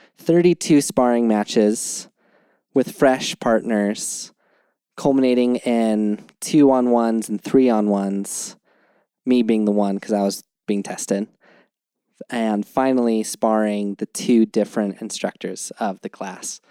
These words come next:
which were very large men, very good at what they do. And so in this context, at the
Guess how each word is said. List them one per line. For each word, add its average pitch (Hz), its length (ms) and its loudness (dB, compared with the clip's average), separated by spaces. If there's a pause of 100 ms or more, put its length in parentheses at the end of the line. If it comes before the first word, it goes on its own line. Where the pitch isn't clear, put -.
(440)
which - 180 -6
were 113 100 0
very 165 320 4
large 131 440 4
men, 113 420 0 (840)
very 131 340 4
good 120 180 2
at 113 80 4
what 110 140 0
they 101 140 -2
do. 98 280 -2 (760)
And 135 120 -2
so - 160 2
in 185 200 4
this 151 120 2
context, 123 680 -4
at 110 120 -10
the 120 80 0